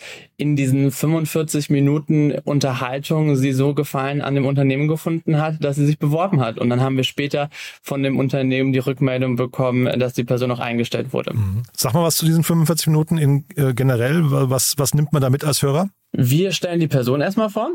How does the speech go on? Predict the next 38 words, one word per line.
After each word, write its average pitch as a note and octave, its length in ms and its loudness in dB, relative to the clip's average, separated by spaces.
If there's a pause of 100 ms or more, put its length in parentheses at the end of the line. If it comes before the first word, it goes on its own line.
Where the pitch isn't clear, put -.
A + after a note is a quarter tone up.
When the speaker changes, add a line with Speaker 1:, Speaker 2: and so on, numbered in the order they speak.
(260)
Speaker 1:
ähm, C#3+ 500 0
fangen D#3+ 280 -4
an D3+ 160 -2
mit D3 120 2
der D3 120 2
Kategorie C#3 500 0
hängen C#3 400 0
geblieben. B2 680 0
Das C3 240 -2
wurde D#3+ 200 0
tatsächlich D#3 420 0
auch C#3 80 0
schon C3+ 140 -4
mal B2+ 120 0
negativ F#3 520 -2
aufgefasst. F3+ 580 -4
Es C#3 160 -2
ist E3 160 -2
aber C#3+ 340 0
sehr C3 340 0
positiv F#3 500 -2
konnotiert. E3 520 -2
Die D3 60 0
meisten C#3 460 0
von C#3 160 -4
uns C3 260 0
haben C3+ 340 2
sich B2+ 160 -2
ja C#3 80 0
nicht D#3 220 0
bewusst C#3 540 -2
ausgesucht, D3 720 -2
irgendwie C3 400 0
in B2+ 80 2
der C3 100 -2
Startup-Branche C3 800 -2
zu B2 160 -2
landen. E3+ 560 0